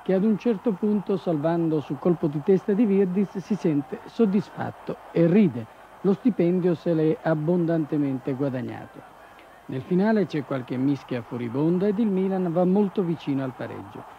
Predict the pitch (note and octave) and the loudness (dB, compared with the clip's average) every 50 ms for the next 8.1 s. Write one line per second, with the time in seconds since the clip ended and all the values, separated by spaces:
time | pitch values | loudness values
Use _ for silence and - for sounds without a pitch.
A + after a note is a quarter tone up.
0 | - - - G#3+ G#3 - - F3 D#3+ E3 F3 - - - - F#3 E3+ D#3+ D3 C#3+ | -18 -6 -2 -2 -2 0 0 0 0 0 -2 -4 -6 -4 -2 0 0 0 0 -2
1 | C#3+ C#3 D3+ C#3+ C3+ C3 - - D3 C#3+ C3 - - C#3+ C3+ B2+ B2 C3+ D3 C#3 | -2 -2 -2 -2 -2 -4 -4 -4 -4 -4 -4 -6 -6 -4 -4 -2 0 0 0 -2
2 | - - - D3 C3 C3 C3 C3 - - D#3+ D3 - A#3 A3 F3+ - - - C#3 | -2 -6 -6 -4 -2 -2 -2 -2 -2 -2 -2 0 2 4 4 4 2 -2 -8 -12
3 | - - - - - - - - - D#3+ F#3 G#3 B3+ B3+ - - B3+ A3+ G#3+ A3 | -12 -14 -18 -20 -20 -20 -20 -8 0 4 6 6 6 6 6 4 2 4 4 4
4 | A3+ A3+ G#3+ F#3+ E3 F#3 F3 - - - F3+ E3 E3 F3 F#3+ F3 - - F3 D#3+ | 4 4 2 2 2 0 0 -2 -2 -2 0 0 2 2 2 2 0 0 0 0
5 | D#3+ D#3+ D#3+ D3+ C3+ - - C#3 C3 C3 - D3 E3 F#3+ F3+ D3+ B2+ - - A#2+ | 2 2 2 0 0 -2 -4 -6 -6 -4 0 2 4 4 4 2 0 -2 -4 -6
6 | A#2 B2 C3 C3+ C3+ - - - F#3 E3+ E3+ E3 D#3+ D#3 D3+ C#3+ D#3 F3 D#3 - | -4 -2 -2 -2 -4 -4 -2 0 2 4 4 4 4 2 2 4 2 2 2 2
7 | F#3+ F3+ D3+ E3 F3+ G#3 A3 A#3 A#3+ - - A#3 A3+ A3 F#3+ D#3 C3+ C#3+ D3 D3 | 0 0 2 2 4 4 4 4 2 2 2 2 4 4 2 2 2 2 2 2
8 | - | 0